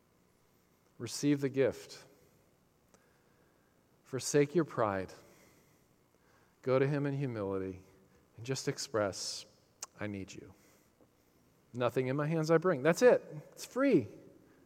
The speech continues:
But Paul says, "Rejoice in the Lord always. Again, I will say rejoice. Don't be anxious about anything,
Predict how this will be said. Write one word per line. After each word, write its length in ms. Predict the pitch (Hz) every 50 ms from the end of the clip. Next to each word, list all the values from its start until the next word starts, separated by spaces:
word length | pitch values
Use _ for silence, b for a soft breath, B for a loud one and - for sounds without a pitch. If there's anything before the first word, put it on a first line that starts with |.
| b b b b b b b b b b b b b b b b b b b
But 140 | 170 160 -
Paul 220 | - 196 196 208
says, 300 | 196 - 196 185 165 147
"Rejoice 440 | 156 151 139 165 180 202 214 202 -
in 80 | 196
the 80 | 190 180
Lord 260 | 170 165 160 165 156
always. 480 | 147 139 135 131 127 127 123 127 123 123
Again, 240 | 131 117 143 151 165
I 80 | 170
will 120 | 175 175 165
say 200 | 170 - 165 160
rejoice. 460 | 165 170 143 131 123 113 113 107 -
Don't 180 | - 139 135
be 140 | 139 156 139
anxious 380 | 131 139 147 156 - 180 - -
about 280 | 170 170 185 170 160
anything, 540 | 143 131 123 123 - - 127 113 107 107 107